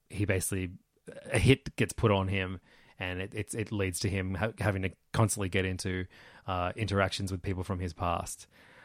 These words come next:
Um, it's very violent, it's very funny. Um, I think it's a really, really great series and probably the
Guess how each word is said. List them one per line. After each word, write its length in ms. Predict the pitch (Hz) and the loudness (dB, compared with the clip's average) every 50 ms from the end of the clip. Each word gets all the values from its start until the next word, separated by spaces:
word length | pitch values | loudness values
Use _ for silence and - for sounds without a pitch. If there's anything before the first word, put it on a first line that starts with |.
| - - - | -18 -8 -4
Um, 580 | 98 90 87 90 87 87 87 87 85 85 90 - - _ | -2 -2 0 0 0 -2 -2 -4 -6 -6 -8 -10 -6 _
it's 160 | - 107 - | -4 -2 2
very 160 | - 104 95 92 | 4 4 4 8
violent, 480 | - 127 135 139 135 135 135 135 131 - | 12 12 12 12 12 12 10 8 6 2
it's 140 | 107 - | -4 -2
very 180 | - - 98 95 | 0 2 2 2
funny. 480 | - - 113 110 110 107 107 107 101 - _ _ _ _ - | 2 4 4 4 6 6 4 2 0 -2 _ _ _ _ -4
Um, 300 | 101 95 90 87 87 90 - | -2 -2 -2 -2 -4 -4 -4
I 20 | |
think 160 | 90 - 101 92 | -4 -4 -4 -2
it's 100 | 90 - | -2 -2
a 60 | 92 | -2
really, 220 | 92 92 92 92 | 0 0 0 0
really 200 | 90 90 90 90 | 0 -2 -2 -2
great 220 | 90 - 95 92 - | -2 -2 -2 -2 -4
series 400 | - - 87 90 87 87 87 95 | -4 -4 -4 -2 -2 -4 -4 -4
and 140 | 92 90 | -6 -4
probably 320 | - - 98 95 90 92 90 | 0 0 0 2 2 0 -2
the 160 | 87 90 | -2 -4